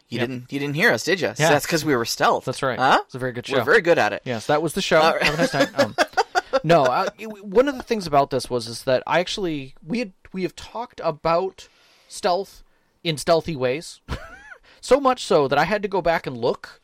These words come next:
Speaker 2: to see where we've talked about stealth. And it's really only three episodes. And even in those episodes, it wasn't very heavy.
Speaker 1: It
Speaker 2: It was
Speaker 1: wasn't very
Speaker 2: like,
Speaker 1: much,
Speaker 2: we
Speaker 1: yeah.
Speaker 2: just kinda glazed it lightly,
Speaker 1: We've
Speaker 2: you
Speaker 1: gone
Speaker 2: know?
Speaker 1: two hundred and forty-two episodes without talking about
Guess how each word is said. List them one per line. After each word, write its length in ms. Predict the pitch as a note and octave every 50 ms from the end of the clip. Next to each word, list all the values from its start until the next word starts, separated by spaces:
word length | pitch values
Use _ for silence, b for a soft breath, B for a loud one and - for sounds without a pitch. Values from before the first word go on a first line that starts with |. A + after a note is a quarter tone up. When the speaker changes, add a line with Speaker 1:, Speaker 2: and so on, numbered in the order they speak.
| _ _
Speaker 2:
to 80 | - E3
see 240 | - - F#3+ F#3+ F3
where 260 | D3+ C3 D3 D3+ E3
we've 200 | D#3+ D#3 D3 C#3+
talked 260 | - D3+ C#3 D#3 -
about 240 | F3+ F3 F#3+ G#3 G#3+
stealth. 380 | - - A3+ A#3+ C4+ - _ _ b b b b b b b b b b _ -
And 140 | F3+ F#3
it's 140 | F#3+ - -
really 240 | F3 A#3 C#4+ D#4 C4+
only 180 | A3 F#3+ F3 D3+
three 180 | - F3+ F3+
episodes. 600 | F3 D#3+ - - - - - - _ - - _ _ _ _
And 140 | E3 E3+
even 180 | G#3 B3+ B3+ A#3+
in 120 | A#3 A3
those 240 | G3+ G#3+ A3+ A3+ G#3+
episodes, 420 | G3+ - F3 D3 - D3 C#3 C3 -
it 120 | - F#3+
wasn't 260 | E3+ F3 E3 E3+ G#3 F3
very 200 | F3+ E3+ D#3+ D3 E3 -
heavy. 260 | C3 E3 D#3+ B2 A2+
Speaker 1:
It 40 | F#2+
Speaker 2:
It 40 | D#2
was 160 | B2 D3 G3+
Speaker 1:
wasn't 60 | F3
very 260 | D#3 B2+ B2 B2 A#2+
Speaker 2:
like, 120 | C#3 G3+ F#3+
Speaker 1:
much, 100 | - -
Speaker 2:
we 80 | D#3+
Speaker 1:
yeah. 60 | D3 F3
Speaker 2:
just 160 | G3 C#3+ B2
kinda 320 | - G3 F3+ E3 D3 B2+ - - - D#3+ D3 C#3 - _ F3+ D#3+
glazed 480 | - D#3 E3 F3+ F3+ F3+ F#3 F3 - D3+
it 140 | E3 D#3 -
lightly, 420 | D#3 D3 D3 B2 F#2+ G2+ F2+ D2
Speaker 1:
We've 100 | - A#3+
Speaker 2:
you 40 | B2
Speaker 1:
gone 80 | - - B2
Speaker 2:
know? 20 |
Speaker 1:
two 180 | B2 - D3 D3
hundred 240 | C#3+ D3 C#3+ C#3
and 80 | B2+ A#2+
forty-two 460 | - B2+ A2 A2+ B2 A#2+ - A2+ G#2+
episodes 400 | A2 A#2 - - A#2 G#2 - - -
without 260 | A#2 B2 C3+ - _
talking 460 | - - B2+ A2 A#2+ - B2+ A#2+ A2+
about 340 | A2+ - A2+ G#2+ G#2 G#2